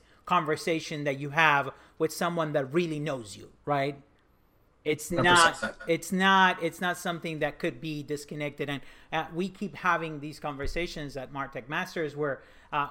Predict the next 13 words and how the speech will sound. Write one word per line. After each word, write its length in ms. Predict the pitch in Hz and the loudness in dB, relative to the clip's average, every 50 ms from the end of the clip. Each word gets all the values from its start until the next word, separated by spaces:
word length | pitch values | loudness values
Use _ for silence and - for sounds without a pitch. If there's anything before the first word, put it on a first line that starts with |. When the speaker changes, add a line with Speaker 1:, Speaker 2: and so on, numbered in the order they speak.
| - 147 | -6 -8
Speaker 1:
we, 280 | 147 165 156 151 143 - | -6 -6 -6 -8 -10 -10
we 140 | 151 156 | -10 -8
see 200 | 151 - - 185 | -6 -4 -2 0
the 120 | 165 165 156 | 2 2 2
disconnect 600 | - 165 156 - - - 160 151 151 147 - - | 2 0 -2 -2 -4 -8 -6 -4 -4 -4 -6 -8
between 300 | 151 147 - 165 151 143 | -12 -12 -10 -10 -8 -6
marketing 500 | 147 147 143 135 - - 143 139 135 135 | -4 -4 -4 -4 -4 -6 -6 -4 -6 -6
and 120 | 127 131 | -8 -8
sales 480 | - - 170 147 135 131 135 135 - - | -6 -2 -2 -2 0 0 -2 -4 -4 -6
and 180 | 143 135 131 | -8 -8 -6
then 140 | 135 131 127 | -6 -6 -6
service, 560 | 120 - - 151 139 139 131 139 139 139 - | -6 -2 0 0 0 0 0 -2 -4 -4 -4
and 160 | 139 139 139 | -4 -6 -6